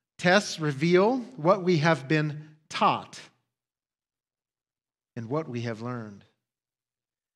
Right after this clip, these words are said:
Jesus instructed the apostles in the Great Commission, "Go therefore and make disciples of all the nations, baptizing them in the name of the Father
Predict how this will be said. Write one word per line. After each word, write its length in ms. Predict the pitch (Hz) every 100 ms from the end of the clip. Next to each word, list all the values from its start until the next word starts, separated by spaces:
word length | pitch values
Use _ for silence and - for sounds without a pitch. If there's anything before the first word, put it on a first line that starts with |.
| _ _
Jesus 320 | 165 165 147
instructed 580 | 160 151 - 185 185 156
the 100 | 143
apostles 500 | 139 170 170 170 135
in 100 | 147
the 60 | 139
Great 300 | 160 170 170
Commission, 480 | 151 160 165 156
"Go 260 | 147 170 185
therefore 640 | 165 170 165 - 180 180
and 280 | 170 156 143 147 - _ -
make 600 | 147 175 185 - - - _ _ _
disciples 920 | 143 - 180 185 180 120 95 - - - _ - _ -
of 100 | 131
all 220 | 165 185
the 100 | 170
nations, 520 | 165 180 175 156 147
baptizing 800 | 143 156 190 - 180 160 160 156
them 260 | 151 156 175
in 100 | 151
the 80 | 139
name 320 | 151 160 180
of 160 | 143
the 100 | 120
Father 640 | 127 - 170 160 160 190